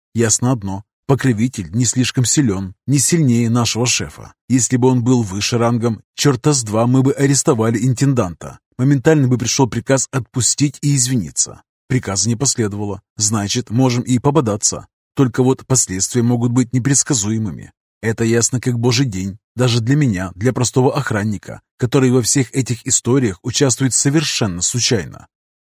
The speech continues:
Так, прошёл, захватил по краю и забыл, если выжил. «Чёрт побери, Поль!» Голос алжирца вернул меня в реальность. Он, наконец, перестал рассматривать закат и повернулся ко мне.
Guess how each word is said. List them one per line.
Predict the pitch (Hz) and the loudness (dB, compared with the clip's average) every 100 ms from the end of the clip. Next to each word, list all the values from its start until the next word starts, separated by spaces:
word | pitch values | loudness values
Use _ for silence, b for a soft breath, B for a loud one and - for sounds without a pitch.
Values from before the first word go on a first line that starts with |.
| _ | _
Так, | 139 131 - - | 0 0 -4 0
прошёл, | 160 - 110 113 | 0 0 -2 -2
захватил | 98 147 - 139 92 117 | 0 0 2 0 0 -2
по | 107 | -2
краю | 127 127 120 117 | -2 2 2 0
и | 151 | 0
забыл, | 156 120 90 82 90 - | 2 0 -4 -10 -10 -2
если | 120 - | 0 0
выжил. | 117 82 71 67 - _ _ _ _ _ _ _ | -2 -4 -10 -14 -20 _ _ _ _ _ _ _
«Чёрт | - 175 208 170 | 2 6 6 4
побери, | 139 147 170 170 101 76 - | 2 4 4 4 2 -4 4
Поль!» | 190 139 87 - _ _ | 6 6 2 -14 _ _
Голос | 127 151 135 123 | 2 2 2 -4
алжирца | 110 92 120 - | -4 -4 -4 -4
вернул | 117 120 151 | -2 0 2
меня | 139 131 | 2 0
в | 117 | 0
реальность. | 107 78 60 - - - | -2 -6 -12 -12 -12 -8
Он, | 127 131 | -2 0
наконец, | 131 135 139 123 | 0 2 0 0
перестал | 147 165 - 117 95 | 0 -2 0 -2 -2
рассматривать | 104 127 120 110 104 | -2 -2 -2 -2 -2
закат | 104 - 123 | -2 -2 -2
и | 113 | -2
повернулся | 127 127 135 - | 0 2 2 0
ко | 117 | -2
мне. | 110 76 - | -4 -6 -14